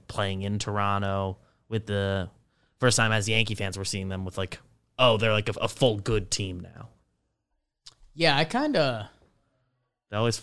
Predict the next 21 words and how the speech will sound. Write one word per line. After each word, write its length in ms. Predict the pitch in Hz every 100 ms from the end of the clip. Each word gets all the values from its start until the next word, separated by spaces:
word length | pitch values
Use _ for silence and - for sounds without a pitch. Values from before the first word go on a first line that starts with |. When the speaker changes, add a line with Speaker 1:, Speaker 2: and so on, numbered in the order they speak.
| -
Speaker 1:
we 140 | 123
always 180 | 120 127
forget 320 | - 107 117
about 300 | 104 92 92
it 80 | 95
Speaker 2:
I'm 80 | 143
Speaker 1:
until, 140 | 147 175
like, 60 |
Speaker 2:
interested 340 | 190 220 233 214
Speaker 1:
the 80 |
Speaker 2:
to 0 |
see 100 | 196 175
Speaker 1:
team 80 | 185
Speaker 2:
the 60 | 196
Speaker 1:
is 80 | 190
Speaker 2:
crowd, 360 | 202 202 202
Speaker 1:
good. 120 | 175
Speaker 2:
and 200 | 151 160
yeah, 220 | 175 208 139
I 100 | 131
guess, 300 | 175 170